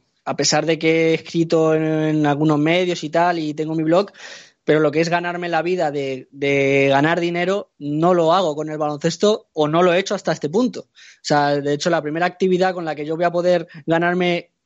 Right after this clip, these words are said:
bueno, no ganarme la vida, pero sí ingresar dinero va a ser <laughs> con el libro. O sea, yo hasta ahora, yo he trabajado de, de, de, de co-, muchas cosas y, y ninguna tiene, de ellas tiene que ver con el periodismo de baloncesto. Entonces, el chaval que,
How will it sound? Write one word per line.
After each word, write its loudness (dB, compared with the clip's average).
bueno, 0
no 0
ganarme 0
la 0
vida, 2
pero -6
sí 2
ingresar 0
dinero 0
va 2
a -6
ser -4
<laughs> -
con -4
el -2
libro. 2
O -20
sea, 2
yo 4
hasta -2
ahora, 0
yo -2
he -2
trabajado 0
de, 2
de, 0
de, 2
de 0
co-, 2
muchas 2
cosas 0
y, -2
y 0
ninguna 4
tiene, 0
de -2
ellas 0
tiene -2
que 0
ver 2
con 2
el 2
periodismo 2
de 0
baloncesto. -2
Entonces, -2
el -2
chaval -2
que, 0